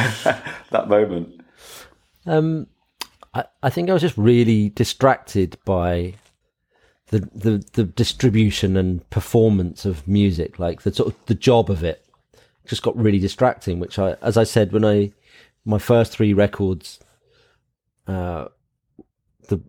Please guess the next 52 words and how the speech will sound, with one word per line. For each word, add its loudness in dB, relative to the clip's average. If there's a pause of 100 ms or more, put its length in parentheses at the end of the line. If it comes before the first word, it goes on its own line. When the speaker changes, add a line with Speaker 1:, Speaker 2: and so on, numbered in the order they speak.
Speaker 2:
the -4
one 4
that 0
for -2
me 4
was -2
probably -2
the -2
most 0
disposable 0
in 2
a 0
way, 2
or 0
disposable -2
is -8 (400)
doing 4
it -4
a -10
disservice, 0
but -4
one 2
that 0
for -4
me 4
was, -2
like, -2
about -2 (1160)
simplicity 0
and -2
pleasure 2
or 0
something -2
was -4
the -4
one 0
that 0
was, -8
got -2
the -2
most 0
attention. -2
And 2
then, 4
of -2
course, 2
you -2
start 0
getting 0
gigs 0
and -4
you, -4